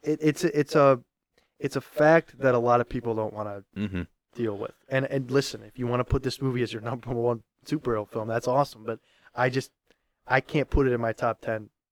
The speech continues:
Speaker 1: A lot of, I agree with a lot of those reasons, man. Tobey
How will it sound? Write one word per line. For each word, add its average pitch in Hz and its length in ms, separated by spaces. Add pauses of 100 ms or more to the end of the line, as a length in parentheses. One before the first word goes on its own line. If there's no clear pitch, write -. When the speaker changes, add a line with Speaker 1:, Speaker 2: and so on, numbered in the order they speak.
(260)
Speaker 1:
A 135 160
lot 175 240
of, 175 100 (300)
I 151 160
agree 196 240
with 196 120
a 143 40
lot 151 160
of 151 60
those 135 180
reasons, 123 400
man. 104 240 (560)
Tobey 180 420